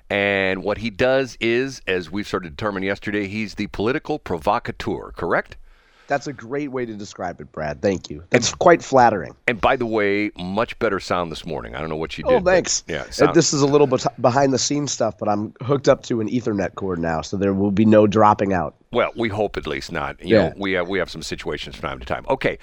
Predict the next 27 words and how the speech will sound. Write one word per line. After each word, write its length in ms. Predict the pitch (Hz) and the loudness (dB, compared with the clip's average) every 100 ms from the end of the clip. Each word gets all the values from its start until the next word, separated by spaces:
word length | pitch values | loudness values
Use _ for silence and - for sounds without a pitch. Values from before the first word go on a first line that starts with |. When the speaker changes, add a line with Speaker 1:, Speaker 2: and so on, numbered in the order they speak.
| - | -8
Speaker 1:
now, 260 | - 127 - - - - - _ _ _ _ _ - | 0 0 0 -10 -20 -20 -20 _ _ _ _ _ -6
those 240 | 113 151 170 | 0 2 0
of 60 | |
you 280 | 165 165 165 | -2 0 -2
who 200 | 202 165 | -2 -2
listened 300 | 127 135 127 | 0 0 -2
yesterday 300 | 104 - 87 | -2 -2 -4
was 160 | 87 85 | -2 -2
our 100 | 82 | -4
first 260 | 101 90 | -4 -4
time, 200 | - 80 | -4 -4
and 80 | 95 | -4
we're 60 | 208 | -6
trying 320 | - 147 117 | -2 -2 0
this 120 | 104 | -2
out. 140 | 76 87 | -2 -2
We're 100 | 139 | -4
gonna 120 | 131 | -6
see 140 | - | -4
what 140 | 101 85 | -6 -4
the 100 | 78 | -4
hell 140 | 78 | -2
happens 360 | 73 67 73 - | -4 -6 -8 -10
here. 140 | 69 - - - - | -12 -12 -20 -20 -6
Uh, 300 | 92 90 87 | -2 0 0
this 160 | 113 | -2
whole 240 | - 131 | 0 0